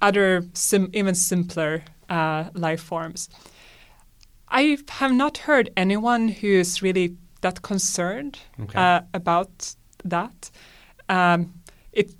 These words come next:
Speaker 1: scientists are really excited also about that 'cause it would tell us something about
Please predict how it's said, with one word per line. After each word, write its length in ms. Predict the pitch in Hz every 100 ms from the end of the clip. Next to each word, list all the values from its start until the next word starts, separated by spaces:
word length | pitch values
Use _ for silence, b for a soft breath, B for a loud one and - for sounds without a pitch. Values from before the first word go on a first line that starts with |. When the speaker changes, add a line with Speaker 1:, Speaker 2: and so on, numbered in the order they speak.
| - _ _ _
Speaker 1:
scientists 720 | - - 208 220 220 196 185 -
are 140 | 185 170
really 300 | 180 190 180
excited 800 | 175 - 170 160 180 196 196 - - -
also 300 | 170 170 180
about 280 | 165 156 -
that 340 | 165 175 -
'cause 180 | 175 175
it 60 |
would 180 | 165 165
tell 300 | - - 180
us 120 | 190
something 520 | - 165 170 175 180 175
about 520 | 170 160 165 165